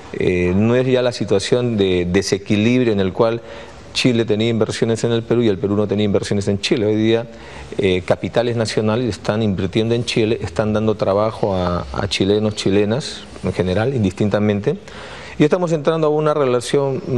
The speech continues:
más de, eh, equilibrio, más, eh, recíproca, digamos, ¿no? Por lo tanto, eh, creo que en,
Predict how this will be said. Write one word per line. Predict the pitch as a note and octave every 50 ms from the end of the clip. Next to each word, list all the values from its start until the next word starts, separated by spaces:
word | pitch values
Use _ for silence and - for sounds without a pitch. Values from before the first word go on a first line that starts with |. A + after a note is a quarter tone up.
| A#2 A#2+ B2 B2+
más | C3 C3 C3 C3 B2 A#2+
de, | A#2+ B2 B2+ B2+ B2+ B2+ B2+ B2 B2 B2 A#2+ A2 -
eh, | - A2+ A2 G2+ G2 G2 G2 F#2+ F#2 F#2 G#2 - - - - - - - - - - - - - -
equilibrio, | G#2+ G2+ - A2+ A2 A2 A#2+ C3 B2+ B2 A#2+ A#2+ B2+ B2 A#2+
más, | A#2 A#2 A#2 A#2 A2+ - - -
eh, | G#2 G2 F#2+ F#2 F2+ F2 F2+
recíproca, | F#2 G2 G#2 G#2 - - - C#3 A2+ E2+ - F2+ F2+ - G2 F2
digamos, | E2+ F2 E2+ E2+ E2+ - G#2 -
¿no? | C3+ D#3+ G#3+ - - - - - - - - - - -
Por | B2 A#2+
lo | B2+ C3
tanto, | C3 D#3 D3+ D3 C#3 - D#3 D3+ E3+ - - - - - - - - -
eh, | - - B2 A2 G#2+ G#2+ G#2 G#2 G#2 G#2 - - - -
creo | - E3 D3 D3+ D3+ C#3+ C#3+ C3+ -
que | - A#2 G#2 G2+ G2 G2 G2 - - - - - - - - - - - -
en, | - G#2 G2+ G2+ G2 F#2+